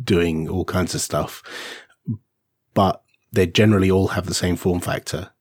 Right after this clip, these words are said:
They're now at the point where they have to step way beyond what we've got now in order to differentiate themselves from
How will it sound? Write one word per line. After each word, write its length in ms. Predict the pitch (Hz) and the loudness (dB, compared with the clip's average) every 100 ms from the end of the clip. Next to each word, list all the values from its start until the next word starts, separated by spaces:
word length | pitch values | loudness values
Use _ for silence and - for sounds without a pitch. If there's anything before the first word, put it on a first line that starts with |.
| _ _ | _ _
They're 140 | 101 98 | 0 4
now 300 | 104 107 104 | 4 4 2
at 80 | |
the 80 | 98 | 0
point 340 | - 104 90 - | 0 2 2 0
where 160 | 92 | 0
they 80 | 87 | 0
have 200 | - 98 | 0 -2
to 120 | - | -2
step 400 | 85 - 87 - - - - - _ | -4 -2 -2 -4 -12 -18 -20 -20 _
way 420 | 90 92 101 98 | 0 4 6 6
beyond 580 | 90 92 87 78 80 - _ _ | 4 4 2 0 -4 -10 _ _
what 260 | 85 87 - | -4 -2 0
we've 240 | 87 - | -2 0
got 240 | 98 85 | 0 0
now 460 | 85 85 78 73 - - - _ | 0 -2 -2 -6 -14 -20 -20 _
in 180 | 113 95 | 0 2
order 160 | 87 | 2
to 100 | 87 | -2
differentiate 640 | 85 87 - 90 92 76 - | -2 -2 0 0 0 -2 -4
themselves 560 | 78 - - - - - - - _ | -4 -4 -4 -6 -10 -16 -20 -20 _
from 440 | - 92 82 76 | -4 0 0 -4